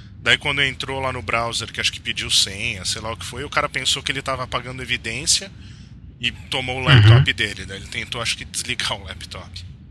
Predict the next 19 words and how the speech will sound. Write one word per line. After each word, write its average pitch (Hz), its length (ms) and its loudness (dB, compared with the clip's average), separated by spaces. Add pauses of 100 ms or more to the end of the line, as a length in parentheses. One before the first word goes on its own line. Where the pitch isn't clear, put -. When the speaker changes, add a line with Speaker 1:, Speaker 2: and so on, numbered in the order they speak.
(880)
Speaker 2:
É, 110 160 4
no 113 100 6
botão. 113 320 6
Speaker 1:
<laughs> 92 160 2 (1400)
Negócio - 260 0 (160)
super... 196 360 0 (1400)
E 175 80 8
ao 190 80 8
mesmo 160 360 8
tempo, 160 380 8
enquanto 196 520 0
isso, 110 420 6 (120)
em 113 120 -4
Bogotá, 139 680 -2 (100)
na - 120 0
casa 127 280 0
da 110 120 -4
namorada 117 440 0
dele, 139 400 0